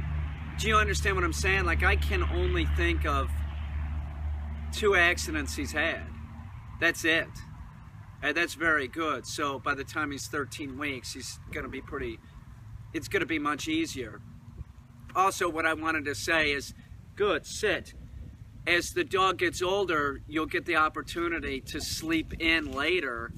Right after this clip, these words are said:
and I can't wait. And seeing Charlie being able to hold it last night, or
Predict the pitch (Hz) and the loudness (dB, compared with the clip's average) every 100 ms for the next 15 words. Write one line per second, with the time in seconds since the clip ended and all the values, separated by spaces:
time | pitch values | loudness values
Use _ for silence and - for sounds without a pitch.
0 | - - - - 147 139 175 - 175 139 | -12 -12 -10 -4 -2 4 4 4 -2 -2
1 | 127 160 147 120 - 127 143 131 - - | 2 2 2 0 -4 0 0 0 -8 -16
2 | - - - 208 190 165 - 180 190 196 | -12 -6 2 4 4 0 0 4 4 6
3 | 160 147 156 160 151 147 143 135 160 180 | 2 0 2 2 2 -2 -4 -4 -2 0
4 | 190 160 135 - - - - - - - | 2 0 -2 -6 -12 -16 -20 -20 -20 -18
5 | - - - 175 170 - 160 175 180 151 | -18 -12 4 6 6 2 4 6 6 4
6 | - - - - 160 156 | -2 -12 -16 2 4 4